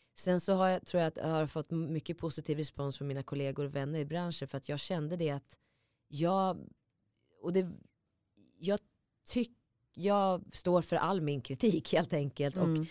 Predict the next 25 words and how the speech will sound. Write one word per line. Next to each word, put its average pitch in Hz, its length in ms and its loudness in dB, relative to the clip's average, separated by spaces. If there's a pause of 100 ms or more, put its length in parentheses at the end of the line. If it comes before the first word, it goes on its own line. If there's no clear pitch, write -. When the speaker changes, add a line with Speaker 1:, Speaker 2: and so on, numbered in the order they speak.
(200)
Speaker 1:
och - 220 2
jag 175 140 6
tycker 180 280 2
att 165 80 -2
det - 160 -2
är 190 280 4
väldigt 156 560 0
märkligt. 160 920 -2 (140)
Eh, 143 380 0 (420)
det 185 100 4
tog 254 220 2
för - 140 0
lång 170 300 2 (100)
tid 131 480 2
innan, 135 640 0
innan, 135 500 0
innan 139 360 0
de 131 340 0
gjorde 131 300 -2
sig 131 140 -2
hörda 139 500 0
och 131 120 -4
Speaker 2:
Mm. 156 160 -16 (340)
Speaker 1:
tryckte - 460 -2
på, 135 420 -2